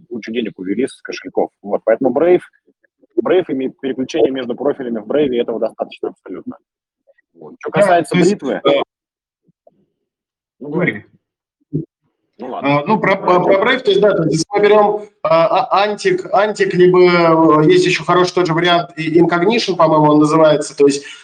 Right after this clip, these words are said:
Speaker 2: э, первое, с чем мы сталкиваемся, это у тебя есть бесплатные десять профилей, потом плати за это бабки,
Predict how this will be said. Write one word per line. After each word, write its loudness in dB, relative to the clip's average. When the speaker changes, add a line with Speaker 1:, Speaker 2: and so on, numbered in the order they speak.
Speaker 2:
э, 4
первое, 4
с -2
чем 2
мы 4
сталкиваемся, 0
это 4
у 2
тебя 2
есть 4
бесплатные 2
десять 0
профилей, 2
потом 2
плати 2
за 2
это 2
бабки, 2